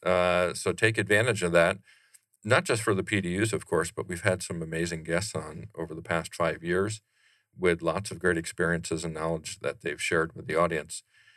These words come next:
So take a listen and collect those P D Us as well while you're doing it.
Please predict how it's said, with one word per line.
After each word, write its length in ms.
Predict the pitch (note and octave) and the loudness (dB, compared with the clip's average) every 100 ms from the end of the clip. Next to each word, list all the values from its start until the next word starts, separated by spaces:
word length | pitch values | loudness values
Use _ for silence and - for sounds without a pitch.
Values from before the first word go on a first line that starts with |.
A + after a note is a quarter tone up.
| _ _ | _ _
So 420 | - F2 E2+ E2 - | 2 4 4 0 -2
take 180 | G2+ | -2
a 60 | F#2+ | 2
listen 400 | F#2 A2 F3+ G3 _ - | 0 2 -2 -6 _ -8
and 420 | E2 D#2+ E2 D#2+ | -8 -6 -8 -8
collect 280 | - D#2+ - | -8 -8 -4
those 220 | D#2+ D#2+ | -4 -4
P 200 | - F#2 | -8 -8
D 120 | E2 | -6
Us 360 | D#2 E2+ E2+ E2 | -2 0 0 -2
as 180 | D#2+ - | -6 2
well 200 | E2+ E2+ | 2 2
while 140 | E2+ | 0
you're 140 | D#2+ | -2
doing 260 | D#2+ F2 G#2 | -2 0 2
it. 120 | G3 | 0